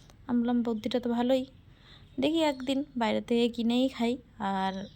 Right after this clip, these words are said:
পা-, পরে একদিন বানিয়ে দেখবো।" নাহলে আমার বান-, বানানোর এই ইচ্ছেটা ছিল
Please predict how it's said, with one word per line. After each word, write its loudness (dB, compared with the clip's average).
পা-, 2
পরে 2
একদিন -2
বানিয়ে -2
দেখবো।" -4
নাহলে 0
আমার 0
বান-, -2
বানানোর -2
এই -2
ইচ্ছেটা -4
ছিল 0